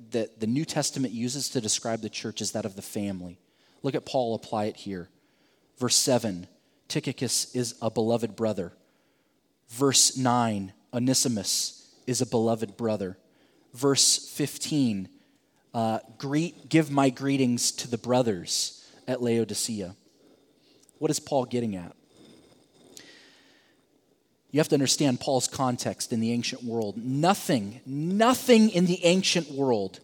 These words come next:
geared towards the unity or, or the idea that the playing field would at all be level, uh, that the playing field of life would at all be level. Nothing in the ancient world supported that, encouraged that, fostered that.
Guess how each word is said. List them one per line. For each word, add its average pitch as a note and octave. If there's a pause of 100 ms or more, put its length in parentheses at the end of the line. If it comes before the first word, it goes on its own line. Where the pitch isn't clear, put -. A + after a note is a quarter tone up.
(520)
geared F#3+
towards - (300)
the E3
unity G3+ (100)
or, D#3+
or D#3
the E3
idea F3
that -
the D3
playing G3
field D3+
would D3
at D#3
all F#3
be D3
level, B2+ (840)
uh, C#3
that D3
the F3+
playing G#3
field F3+
of C3+
life D3+
would C3+
at -
all F#3
be F3
level. C3
Nothing F#3
in D#3
the D#3
ancient D3
world C3
supported F#3
that, E3+
encouraged E3
that, D#3+
fostered D#3+
that. D3+